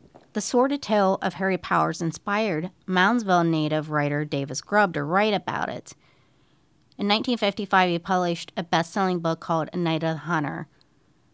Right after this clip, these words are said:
And to me, this is really interesting, being from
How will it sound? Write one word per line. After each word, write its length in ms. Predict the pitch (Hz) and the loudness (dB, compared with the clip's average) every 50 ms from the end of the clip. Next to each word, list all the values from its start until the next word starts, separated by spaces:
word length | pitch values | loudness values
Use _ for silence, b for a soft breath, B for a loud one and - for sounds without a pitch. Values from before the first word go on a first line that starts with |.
| _ - | _ -8
And 140 | 190 185 - | -6 -6 -4
to 120 | - 202 | -2 0
me, 400 | 202 208 214 240 285 339 320 240 - | 0 2 2 2 4 2 2 2 0
this 240 | 190 214 233 - | 0 -2 -2 -2
is 180 | 330 285 233 - | -4 -4 -4 -2
really 260 | 208 208 208 202 196 | 0 2 2 2 0
interesting, 760 | - - 165 170 170 170 165 - - 190 170 165 160 160 151 | 0 0 -2 -2 -2 -2 -6 -6 -4 -2 0 0 0 0 0
being 280 | 160 165 160 165 165 160 | 0 0 0 0 0 -2
from 400 | - 180 165 160 160 165 175 | -2 -2 0 0 0 -2 -4